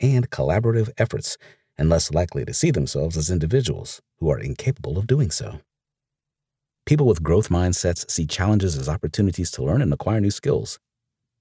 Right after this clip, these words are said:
They see failures as moments to learn from their mistakes and come back stronger than before. These are the types of people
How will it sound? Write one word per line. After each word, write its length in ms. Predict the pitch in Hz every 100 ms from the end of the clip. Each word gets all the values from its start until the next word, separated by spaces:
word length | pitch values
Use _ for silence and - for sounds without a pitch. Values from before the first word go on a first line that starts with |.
| _
They 80 | 110
see 140 | -
failures 520 | 110 - 143 73 62 76
as 140 | 71
moments 340 | 78 80 82 -
to 80 |
learn 260 | 71 71 78
from 140 | -
their 120 | 85 92
mistakes 520 | 101 - - - - - _ _
and 100 | -
come 160 | 71 85
back 200 | - -
stronger 400 | - - 95 92
than 140 | 92
before. 420 | 80 - 71 - - _ _ _ _ _ _ _ _ _ _ _ _
These 420 | 104 98 55 -
are 80 | -
the 100 | 69
types 280 | - 85 -
of 100 | 69
people 400 | - 107 60